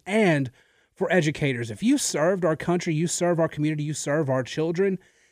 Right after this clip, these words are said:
they wanna thank you for your service and sacrifice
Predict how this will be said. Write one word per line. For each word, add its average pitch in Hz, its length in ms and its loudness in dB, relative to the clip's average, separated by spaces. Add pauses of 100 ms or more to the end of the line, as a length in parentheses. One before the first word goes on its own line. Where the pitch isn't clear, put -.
(140)
they 175 220 4
wanna 214 220 4
thank 175 380 0
you 151 80 -2
for 147 160 -2
your 131 160 2
service 131 420 -2
and 127 120 -4
sacrifice 123 800 -2